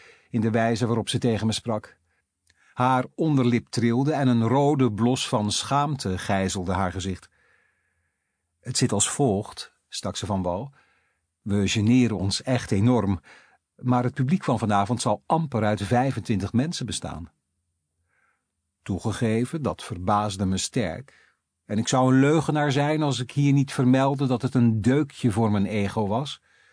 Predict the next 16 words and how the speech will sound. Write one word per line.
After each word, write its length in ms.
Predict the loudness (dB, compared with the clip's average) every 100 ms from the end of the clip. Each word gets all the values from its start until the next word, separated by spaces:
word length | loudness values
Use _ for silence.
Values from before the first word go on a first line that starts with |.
| _
Te 120 | -2 2
meer 380 | 4 2 0 -4 -20 _ _
omdat 260 | -6 -4 -2
de 100 | -2
zalen 460 | 2 2 2 0 2
die 120 | 0
ik 60 |
de 80 | 2
afgelopen 580 | 0 0 0 2 2 0
drie 200 | 2 4
jaar 200 | 4 2
had 160 | -2 -2
bezocht 520 | -2 -2 -4 -12 -10
stevast 680 | -6 0 2 2 2 0 -2
uitverkocht 600 | -4 -2 -4 -4 -4 -4
waren, 380 | -4 -4 -8